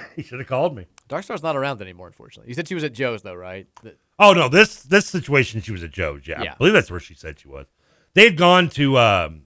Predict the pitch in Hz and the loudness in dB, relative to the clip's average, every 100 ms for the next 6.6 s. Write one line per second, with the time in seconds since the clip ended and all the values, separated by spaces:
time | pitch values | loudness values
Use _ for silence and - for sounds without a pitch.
0 | _ 92 110 156 127 110 117 131 131 90 | _ -6 -2 0 -2 -6 -4 -2 -2 -4
1 | 101 101 107 98 95 92 95 98 95 101 | -12 -6 -6 -4 -8 -6 -4 -4 -6 -8
2 | 85 - _ _ _ _ _ _ 98 127 | -10 -14 _ _ _ _ _ _ 0 0
3 | - 139 120 110 104 - - 104 98 - | 2 4 2 2 -6 -12 -6 -4 -4 -4
4 | 120 123 107 101 82 90 78 104 98 95 | -2 0 0 -2 -6 -10 -10 -2 -2 -2
5 | - 98 87 95 87 80 82 82 85 78 | -2 0 0 -4 -6 -10 -12 -8 -8 -8
6 | 67 67 71 64 60 | -14 -20 -20 _ _